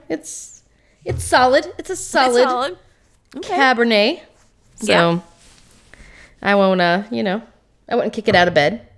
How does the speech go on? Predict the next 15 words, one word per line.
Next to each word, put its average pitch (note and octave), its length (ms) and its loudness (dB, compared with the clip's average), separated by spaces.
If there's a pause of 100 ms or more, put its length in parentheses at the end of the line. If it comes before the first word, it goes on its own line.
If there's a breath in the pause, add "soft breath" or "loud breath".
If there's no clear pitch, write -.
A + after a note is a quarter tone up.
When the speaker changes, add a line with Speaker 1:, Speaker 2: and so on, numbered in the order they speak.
Speaker 1:
as - 180 -12
the D#4+ 240 0
Speaker 2:
<laughs> - 100 -2
Speaker 1:
saying D#3+ 240 -4
goes. E3 320 -2 (320 loud breath)
Speaker 2:
Right. F3+ 360 0 (500)
Speaker 1:
So, - 300 -6 (680 loud breath)
yep, F#4 220 2
that's F4 220 0
me. C4 360 -2 (440 soft breath)
Speaker 2:
<laughs> - 360 -12
Speaker 1:
All E4 100 0
right. F#4+ 400 2
Well, A#3 440 -2
Speaker 2:
Yep. A#3+ 140 -20